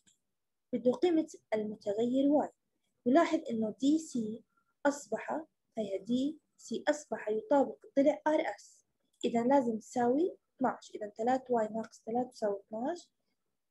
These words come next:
معادلة زائد ثلاثة زائد ثلاثة، إذا هدول بيروحوا، اثناعش زائد ثلاثة خمسطاش. الآن على ثلاثة على ثلاثة، إذا واي تساوي خمسة، واي تساوي خمسة.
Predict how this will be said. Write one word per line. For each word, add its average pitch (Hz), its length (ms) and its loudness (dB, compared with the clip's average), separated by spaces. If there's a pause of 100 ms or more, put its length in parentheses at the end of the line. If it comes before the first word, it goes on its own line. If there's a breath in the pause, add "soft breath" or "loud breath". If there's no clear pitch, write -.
(460)
معادلة 226 640 0 (520)
زائد - 300 6
ثلاثة 220 300 -2
زائد - 180 -2 (100)
ثلاثة، 202 600 -6 (2750)
إذا 214 220 -4
هدول 214 340 -2
بيروحوا، 277 460 0
اثناعش 247 300 -2
زائد 226 300 4
ثلاثة 214 220 -2
خمسطاش. - 680 -20
الآن 233 280 -2
على 285 240 4
ثلاثة 214 460 -4
على 226 220 -2
ثلاثة، 254 460 -4 (840)
إذا - 180 2
واي 240 300 4
تساوي 208 580 -4 (120)
خمسة، - 300 -8 (140)
واي 208 180 2
تساوي 269 540 -2
خمسة. - 340 -16